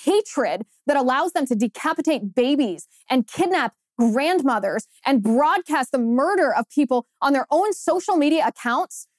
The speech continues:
Those people hate us as much as they hate the Jews in Israel. And Joe Biden has left us vulnerable,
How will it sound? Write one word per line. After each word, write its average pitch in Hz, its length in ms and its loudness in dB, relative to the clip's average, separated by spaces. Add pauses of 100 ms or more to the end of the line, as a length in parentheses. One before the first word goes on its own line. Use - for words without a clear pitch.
(140)
Those 381 260 2
people 359 340 0
hate 302 240 -2
us 233 200 0
as 233 140 -4
much 233 220 -2
as 247 80 -2
they 202 100 0
hate 202 280 -2 (440)
the 220 80 0
Jews 202 220 -2
in 196 80 -10
Israel. - 360 -10 (800)
And 240 140 2
Joe 233 100 2
Biden 226 220 -2
has 226 160 -2
left 202 180 -2
us 208 140 -4
vulnerable, 196 540 -6